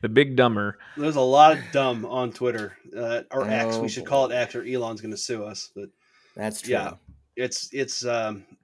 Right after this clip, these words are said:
Speaker 2: yeah,
Speaker 3: He needs
Speaker 2: it's
Speaker 3: the money.
Speaker 2: yeah, for football. It's good for information. It's good for quick information. A lot of times I'll go to Twitter if I'll see, I'll see, it'll be on Twitter before it's anywhere else. You know?
Speaker 3: Uh,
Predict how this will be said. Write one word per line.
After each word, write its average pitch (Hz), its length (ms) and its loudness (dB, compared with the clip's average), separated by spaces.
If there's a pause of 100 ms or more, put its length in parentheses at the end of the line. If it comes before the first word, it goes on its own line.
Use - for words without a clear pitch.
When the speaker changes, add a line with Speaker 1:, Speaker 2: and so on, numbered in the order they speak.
(120)
Speaker 2:
yeah, 113 160 -4
Speaker 3:
He 117 80 -6
needs 110 200 -4
Speaker 2:
it's - 80 -10
Speaker 3:
the 104 140 -10
money. 92 340 -14 (340)
Speaker 2:
yeah, - 140 -14 (420)
for 175 320 2
football. 151 680 8 (220)
It's - 180 -8
good 175 200 4
for 170 140 4
information. 147 520 0
It's 127 120 -8
good 139 140 -4
for - 100 -10
quick 131 260 -8
information. 123 500 -6
A 123 40 0
lot 131 100 2
of 131 80 -6
times 127 280 -4
I'll 120 140 -6
go 120 140 -4
to 117 80 -8
Twitter 120 320 -6
if 110 120 -12
I'll 117 200 -4
see, - 260 -10
I'll 110 140 -8
see, 117 360 -10 (520)
it'll 170 160 8
be 180 160 10
on 165 160 8
Twitter 156 240 4
before 127 300 0
it's 117 100 -4
anywhere 113 320 -4
else. 104 420 -8 (380)
You 110 100 -12
know? 104 160 -8
Speaker 3:
Uh, 117 240 -4